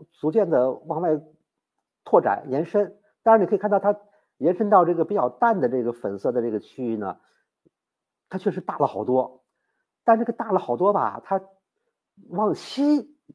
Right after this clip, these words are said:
延伸得多，往南也有一些延伸，但是好像不是延伸得特别广。这就是因为成吉思汗呢，本来是往南发展，正在打金朝，但是呢，突-，由于一个突发事件，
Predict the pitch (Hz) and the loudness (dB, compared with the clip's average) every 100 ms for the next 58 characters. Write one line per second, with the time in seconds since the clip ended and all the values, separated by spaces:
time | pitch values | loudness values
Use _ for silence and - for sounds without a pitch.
0 | _ _ - 123 120 107 101 104 - _ | _ _ -10 -6 -4 -2 0 0 0 _
1 | _ - 185 156 131 123 185 - - _ | _ 0 4 4 2 2 2 0 -10 _
2 | _ _ - - 196 135 117 139 113 117 | _ _ -10 4 6 6 2 -2 -2 -4
3 | - 139 135 143 113 - 101 127 165 - | -6 -6 -6 -6 -8 -8 -12 -10 -10 -10
4 | 147 135 110 113 135 131 - 120 131 - | -8 -4 -4 -6 -8 -8 -10 -10 -10 -10
5 | - _ _ _ _ _ _ _ - 190 | -12 _ _ _ _ _ _ _ 0 0
6 | 156 156 147 135 - 143 131 113 120 - | 2 2 0 -2 -2 -6 -6 -6 -6 -6
7 | 98 120 156 185 147 117 123 135 113 92 | -6 -6 -2 0 2 0 -2 0 -2 -4
8 | _ _ _ 139 143 139 131 - _ _ | _ _ _ -4 2 4 4 -2 _ _
9 | _ - - 156 170 92 - _ _ 151 | _ -10 -4 -4 -2 -4 -6 _ _ -4
10 | 135 135 110 - 196 127 135 151 143 151 | -2 -4 -6 0 0 2 0 2 0 -6
11 | 156 160 - 113 - | -4 -6 -4 -6 -6